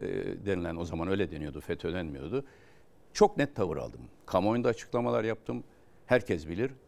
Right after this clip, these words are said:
Hatta şunu söyledim daha çarpıcı anlaşılsın diye. "Allah şirk, devlet şerik kabul etmez. Devletin içinde paralel yapılanma olmaz." Hı hı. Şimdi on yedi yirmi beş Aralık'ta dosyaları hazırlayan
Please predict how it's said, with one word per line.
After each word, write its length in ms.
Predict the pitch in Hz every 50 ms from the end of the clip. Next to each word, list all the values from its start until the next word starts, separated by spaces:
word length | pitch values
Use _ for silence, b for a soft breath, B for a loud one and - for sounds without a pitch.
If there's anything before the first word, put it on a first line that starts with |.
| - -
Hatta 340 | - - - - - 139 120
şunu 200 | - - 120 -
söyledim 460 | - - 107 95 87 80 80 73 71
daha 240 | 98 - 113 104 90
çarpıcı 500 | - - - 87 80 78 76 80 87 82
anlaşılsın 540 | 78 71 71 - - - - - - 80 76
diye. 160 | 78 76 - b b b b b b b b b -
"Allah 260 | - 127 127 117 95
şirk, 460 | - - - 131 131 - - - -
devlet 240 | 120 95 92 104 107
şerik 300 | - - 92 87 - -
kabul 240 | - 80 73 76 73
etmez. 360 | 76 - - 92 92 82 78
Devletin 360 | 92 90 87 101 98 - 107
içinde 300 | 95 - - 90 85 95
paralel 460 | 90 - - 90 87 92 92 92 98 92
yapılanma 460 | 92 - - - 87 87 85 92 95
olmaz." 460 | 82 80 80 76 69 - - - -
Hı 160 | - 78 101
hı. 40 | 101 B B B B B B B B B B B -
Şimdi 440 | - - - 226 175 101 85 - - - - -
on 120 | 165 226
yedi 180 | 190 147 113 110
yirmi 140 | 113 117
beş 200 | 131 151 - -
Aralık'ta 580 | 123 110 110 101 98 - - 113 101 92 - - -
dosyaları 440 | 117 120 120 - - 117 110 110 107
hazırlayan 600 | 95 101 95 90 95 92 92 95 95 92 92